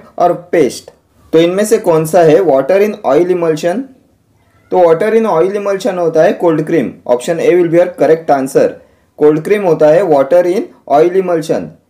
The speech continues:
And अभी आप मुझे बताएंगे vanishing cream क्या होता है? तो vanishing cream होता है oil in water type of emulsion। ठीक है, नेक्स्ट क्वेश्चन,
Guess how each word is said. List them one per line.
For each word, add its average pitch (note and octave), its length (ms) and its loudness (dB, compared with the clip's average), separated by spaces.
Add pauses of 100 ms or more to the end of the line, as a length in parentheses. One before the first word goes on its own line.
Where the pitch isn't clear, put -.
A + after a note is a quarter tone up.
(340)
And E3+ 200 0
अभी F#3+ 140 2
आप G#3 240 0
मुझे G3 200 -4
बताएंगे C3+ 600 -2 (240)
vanishing G#3+ 500 -2
cream G3 200 -2
क्या F#3+ 140 2
होता F3 260 2
है? F3 160 0 (680)
तो D#3+ 140 0
vanishing G#3 480 -4
cream F#3+ 220 -2
होता D#3 220 0
है D3+ 240 2 (360)
oil G3+ 340 2
in G#3 160 -2
water C#3+ 400 -2
type E3+ 240 2
of D3+ 160 -2
emulsion। A2+ 420 -6 (440)
ठीक E3+ 160 -4
है, G#3+ 120 2 (520)
नेक्स्ट - 240 -4
क्वेश्चन, D#3+ 460 -2